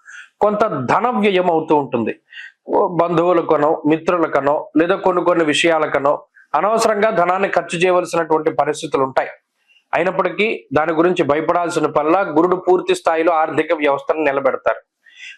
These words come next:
కాబట్టి ఈ సంవత్సరంలో శని రాహువుల ప్రతికూలత ఉన్నది. మాయ ఎక్కువగా ఉంటుంది, మోసపోవడానికి అవకాశం ఉంటుంది, సొంత కుటుంబ సభ్యులు సైతం మోసం చేయడానికి అవకాశం ఉంటుంది. కాబట్టి ఏది కొత్తగా ప్రారంభించాలన్నా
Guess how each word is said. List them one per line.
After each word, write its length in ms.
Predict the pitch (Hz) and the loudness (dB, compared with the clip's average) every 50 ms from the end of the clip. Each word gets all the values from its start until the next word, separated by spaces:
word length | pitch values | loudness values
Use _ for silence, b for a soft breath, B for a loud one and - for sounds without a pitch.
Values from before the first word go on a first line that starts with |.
| B | B
కాబట్టి 220 | - 151 170 175 196 | -2 0 0 0 0
ఈ 60 | 185 | 2
సంవత్సరంలో 560 | 147 175 170 190 190 - 214 208 208 214 233 | 2 2 2 2 0 0 2 2 2 2 0
శని 300 | 220 226 - 190 190 208 | 0 0 0 2 2 2
రాహువుల 440 | 214 214 208 208 196 214 220 214 214 | 2 2 2 2 2 2 2 2 0
ప్రతికూలత 600 | 202 - 190 175 180 190 180 196 208 202 190 196 | 0 0 -2 -2 0 0 0 2 2 2 2 2
ఉన్నది. 460 | 185 165 165 165 165 165 175 180 - - _ _ b b b b b b b _ 139 | 0 2 2 2 2 2 0 0 -2 -6 _ _ b b b b b b b _ 0
మాయ 440 | 135 135 143 147 160 180 208 220 226 | 2 2 2 2 0 0 0 2 2
ఎక్కువగా 540 | 220 208 196 - - 208 196 185 190 180 | 2 0 0 0 2 2 4 4 4 2
ఉంటుంది, 580 | 175 170 165 - 175 160 160 165 170 - - B B B B _ 131 | 2 2 0 0 0 0 2 0 0 -2 -4 B B B B _ 0
మోసపోవడానికి 880 | 131 139 151 180 190 - 226 196 185 208 220 208 208 208 202 185 160 180 | 0 2 2 0 0 0 0 2 2 2 2 2 2 2 0 0 0 0
అవకాశం 480 | 170 170 165 165 180 175 170 - 170 | 0 0 0 0 0 0 0 0 -2
ఉంటుంది, 440 | 160 156 147 170 156 156 160 160 160 - B B B B - | -2 0 0 -2 0 0 0 -2 -2 -4 B B B B -6
సొంత 600 | - - 175 180 185 175 - 220 196 156 - - - - _ | -2 -2 0 -2 -2 -2 0 0 0 0 -2 -6 -8 -8 _
కుటుంబ 360 | - 170 160 240 240 233 226 233 | -4 -2 0 0 0 2 0 2
సభ్యులు 420 | 226 226 220 190 180 220 226 226 | 2 0 0 2 2 2 2 0
సైతం 480 | 220 - - 202 214 226 202 - 240 226 | 0 0 0 0 0 0 0 0 0 2
మోసం 460 | 214 202 196 190 190 - 208 196 180 | 2 2 2 2 0 0 0 0 0
చేయడానికి 420 | 196 185 180 180 175 175 - 170 | 2 2 2 0 0 0 0 0
అవకాశం 440 | 156 151 147 - 160 156 151 - 147 | 0 0 0 -2 -2 -2 0 -2 -2
ఉంటుంది. 460 | 143 139 143 143 135 139 147 147 B B B B B B _ | -2 -2 -2 -2 0 -2 -2 -2 B B B B B B _
కాబట్టి 300 | - 160 180 170 165 165 | -2 -2 0 0 2 2
ఏది 280 | 160 170 190 208 202 226 | 4 4 4 2 2 0
కొత్తగా 380 | - 208 196 202 208 185 202 | 0 0 0 0 0 0 0
ప్రారంభించాలన్నా 1000 | 190 190 190 175 175 180 190 185 180 180 170 185 175 170 170 160 160 165 180 190 | 0 0 0 0 0 0 2 2 0 2 2 0 0 0 0 0 0 0 0 -2